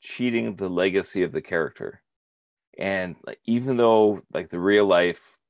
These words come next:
tragedy, like, you can't just push that aside because, like you said, he nailed the character so well that nobody could just step in and replace it.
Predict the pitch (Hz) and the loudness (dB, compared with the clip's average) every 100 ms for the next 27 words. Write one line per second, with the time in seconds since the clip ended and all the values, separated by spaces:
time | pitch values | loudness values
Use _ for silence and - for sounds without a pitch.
0 | _ - 101 90 82 82 78 71 69 - | _ -6 -4 -2 -4 -6 -6 -6 -8 -14
1 | _ - 90 98 85 - 110 107 98 _ | _ -14 -14 -12 -14 -6 -2 -2 -4 _
2 | _ _ _ _ _ _ _ _ _ _ | _ _ _ _ _ _ _ _ _ _
3 | 90 - - 107 - 92 87 82 - 76 | -12 -12 -4 -4 0 0 0 -2 -2 -4
4 | 69 - _ - - 92 - - _ _ | -4 -12 _ -14 -6 -6 -6 -18 _ _
5 | _ _ _ - 98 - 85 - 80 71 | _ _ _ -4 -2 -2 -8 -2 0 0
6 | - _ _ _ _ _ _ _ 104 98 | -8 _ _ _ _ _ _ _ -4 2
7 | 107 110 101 - 101 92 92 - 107 90 | 2 2 0 0 0 0 -6 0 0 2
8 | 82 78 87 73 95 95 95 - 92 90 | 0 -2 -4 -4 -2 -2 -2 -4 -6 -8
9 | 87 - 98 80 92 76 76 67 69 - | -10 -8 -4 -2 -2 -4 -6 -10 -12 -4
10 | 78 78 - 50 | -2 -2 -4 -12